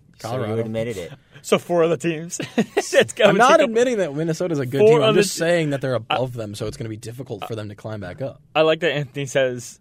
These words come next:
Speaker 3: four of the teams that would
Speaker 1: So the
Speaker 3: take,
Speaker 1: fo-, the
Speaker 3: that would
Speaker 1: four
Speaker 3: take,
Speaker 1: teams that are in front of them
Speaker 3: that would
Speaker 1: are
Speaker 3: take
Speaker 1: there to
Speaker 3: every
Speaker 1: stop
Speaker 3: single
Speaker 1: them.
Speaker 3: spot <laughs> that they would need to make a playoff spot. So you don't think that they can make anything big? They have
Speaker 2: No,
Speaker 3: a lot
Speaker 2: I
Speaker 3: of teams
Speaker 2: think
Speaker 3: that can
Speaker 2: they
Speaker 3: fight against them.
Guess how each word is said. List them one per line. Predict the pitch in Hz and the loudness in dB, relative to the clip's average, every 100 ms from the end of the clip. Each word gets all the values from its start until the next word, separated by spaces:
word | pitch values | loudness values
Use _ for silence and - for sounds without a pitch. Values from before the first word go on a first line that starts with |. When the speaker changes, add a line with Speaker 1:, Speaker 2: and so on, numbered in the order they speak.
| _ | _
Speaker 3:
four | - 143 139 | -4 2 2
of | 127 | 0
the | 117 | -6
teams | 139 127 117 113 - | -10 -8 -10 -8 -2
that | 113 | -2
would | 123 | 0
Speaker 1:
So | 160 | 0
the | 151 | 2
Speaker 3:
take, | |
Speaker 1:
fo-, | 143 180 | 2 0
the | 156 160 | 0 4
Speaker 3:
that | 185 | 6
would | |
Speaker 1:
four | 196 | 8
Speaker 3:
take, | 196 | 6
Speaker 1:
teams | 196 196 175 | 4 0 2
that | 170 | 2
are | 151 | 2
in | 139 | -4
front | 156 147 | -4 -4
of | 123 | -4
them | 113 107 | -2 2
Speaker 3:
that | |
would | 185 196 | 4 4
Speaker 1:
are | |
Speaker 3:
take | 135 | 4
Speaker 1:
there | 180 | 4
to | |
Speaker 3:
every | 170 185 | 4 2
Speaker 1:
stop | - | 0
Speaker 3:
single | 190 180 | 0 0
Speaker 1:
them. | - | -2
Speaker 3:
spot | 101 170 143 - - - - - | 2 4 4 0 -10 -12 -16 -6
<laughs> | 233 - 240 - | -6 -4 -6 -4
that | 196 170 | -2 -2
they | 180 - | -4 -8
would | 165 151 | -10 -10
need | 160 147 143 175 - _ | -12 -12 -12 -14 -20 _
to | 170 | -4
make | 160 | -2
a | 160 | -4
playoff | 160 151 135 127 | -2 -2 -2 -4
spot. | 123 131 123 123 - 202 208 | -8 -8 -8 -8 -14 -20 -20
So | - 170 | -12 -4
you | 170 | -2
don't | 160 175 170 131 | -2 -2 -2 -4
think | 143 | -8
that | 135 | -8
they | 120 | -10
can | 123 | -10
make | 123 123 123 _ | -10 -10 -14 _
anything | 131 123 120 123 | -10 -10 -10 -10
big? | 120 120 | -6 -2
They | |
have | 151 | 0
Speaker 2:
No, | 156 | 2
Speaker 3:
a | |
lot | 156 | 2
Speaker 2:
I | 190 | 2
Speaker 3:
of | - | 2
teams | |
Speaker 2:
think | 226 247 | 0 0
Speaker 3:
that | - | 0
can | |
Speaker 2:
they | 208 | 0
Speaker 3:
fight | 131 | -2
against | 117 113 | -6 -6
them. | 202 202 139 | -2 -2 -2